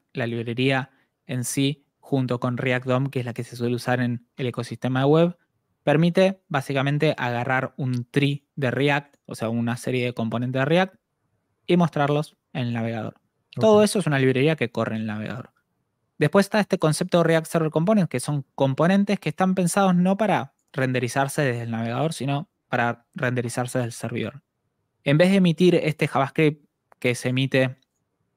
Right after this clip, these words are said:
Speaker 1: desde React dom y más, está pensado para emitir lo que llama un React Server Component Payload, que es algo así como un json, como un json con agujeros. Ese json después lo recibe el navegador,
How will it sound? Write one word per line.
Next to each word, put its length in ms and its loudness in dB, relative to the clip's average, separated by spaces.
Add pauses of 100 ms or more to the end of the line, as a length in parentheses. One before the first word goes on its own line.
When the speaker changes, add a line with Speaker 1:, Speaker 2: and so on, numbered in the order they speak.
(200)
Speaker 1:
desde 280 0
React 280 0
dom 160 0
y 80 2
más, 280 2 (400)
está 200 0
pensado 280 2
para 120 2
emitir 240 2
lo 100 4
que 80 0
llama 220 0
un 80 0
React 280 -2
Server 260 -2
Component 440 -6
Payload, 360 -4
que 100 0
es 180 -4 (320)
algo 240 2
así 220 -2
como 240 4
un 140 4
json, 680 -2 (800)
como 180 -6
un 80 -4
json 400 -4
con 160 -2
agujeros. 640 -4 (640)
Ese 240 2
json 560 2 (160)
después 480 0 (220)
lo 220 2
recibe 400 0
el 80 2
navegador, 640 2